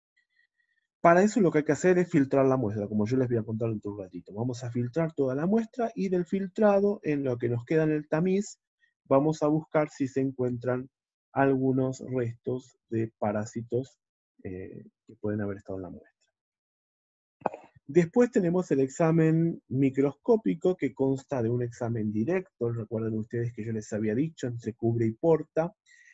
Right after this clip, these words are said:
una gota del preparado, de la muestra simplemente, homogenizada correctamente,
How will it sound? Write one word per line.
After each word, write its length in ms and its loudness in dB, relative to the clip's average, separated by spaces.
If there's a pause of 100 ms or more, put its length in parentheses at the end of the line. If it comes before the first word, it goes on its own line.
(300)
una 220 4
gota 380 4
del 220 -2
preparado, 840 -2
de 160 -6
la 100 -4
muestra 400 -6
simplemente, 880 -6
homogenizada 880 -4
correctamente, 1080 -2